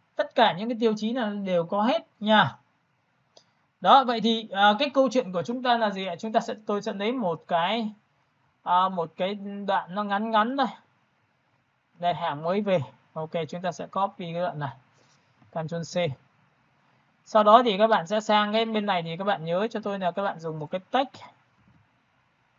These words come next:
Và sau khi đã có text xong thì các bạn nhớ bạn kéo vào đây cho tôi. Đấy, tạm thời là,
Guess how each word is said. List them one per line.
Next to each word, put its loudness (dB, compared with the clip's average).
Và -8
sau 4
khi 0
đã 0
có 4
text 0
xong 2
thì -8
các -6
bạn -4
nhớ -2
bạn -2
kéo 0
vào 0
đây -6
cho -14
tôi. -10
Đấy, -6
tạm -6
thời -2
là, -4